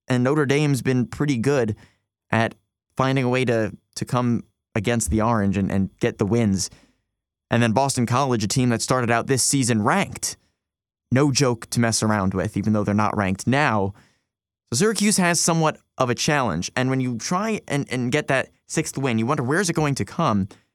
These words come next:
The schedule doesn't really seem that easy. There's no specific game. You're not looking at it like you looked at last week against North Carolina and said, "Okay, Syracuse should win." You're not looking at it like you looked at Connecticut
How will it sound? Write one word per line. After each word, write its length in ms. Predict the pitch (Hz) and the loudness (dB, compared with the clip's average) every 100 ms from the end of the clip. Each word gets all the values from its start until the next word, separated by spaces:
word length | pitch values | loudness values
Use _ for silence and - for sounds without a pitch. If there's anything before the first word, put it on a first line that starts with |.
| _ _ | _ _
The 60 | 165 | -2
schedule 420 | - 233 349 392 | 0 0 0 0
doesn't 420 | 185 185 196 - | 0 0 0 -2
really 500 | 123 175 170 151 131 - _ _ _ | -2 0 2 0 -4 -10 _ _ _
seem 520 | - - 165 160 120 | -8 -2 2 2 0
that 360 | 92 127 147 - _ _ _ - | 0 0 -2 -4 _ _ _ -2
easy. 220 | 175 107 | 0 0
There's 140 | 110 | 0
no 160 | 151 180 | 2 0
specific 560 | - - 147 170 107 | 0 -2 -2 -2 -2
game. 380 | 110 143 131 104 - - - | 0 2 2 0 -2 -8 -2
You're 80 | |
not 160 | 139 139 | 0 0
looking 240 | 160 170 | 0 2
at 140 | 131 120 | 2 2
it 80 | - | 0
like 200 | 117 113 | -2 0
you 120 | 117 | 0
looked 240 | 127 - | 0 0
at 220 | 120 - | 0 0
last 340 | 117 131 156 123 | 0 0 0 0
week 160 | 117 | 0
against 260 | 113 117 107 | 0 0 0
North 140 | 120 | -2
Carolina 440 | - 120 135 135 113 | 0 0 2 2 2
and 140 | 104 | 0
said, 180 | 110 113 135 | 0 0 0
"Okay, 360 | 135 117 107 - - | 0 0 0 -4 -14
Syracuse 400 | - 143 123 120 | -4 -2 0 0
should 200 | - 120 | 0 0
win." 200 | 113 104 | 0 0
You're 80 | 85 | 0
not 160 | 113 113 | 0 0
looking 240 | 151 151 | 0 0
at 120 | 139 | 0
it 100 | 123 | 0
like 180 | 120 117 | -2 -2
you 60 | 117 | -2
looked 180 | 123 120 | -2 -2
at 160 | 104 | -4
Connecticut 520 | - 123 131 113 104 | -2 -2 0 -2 -4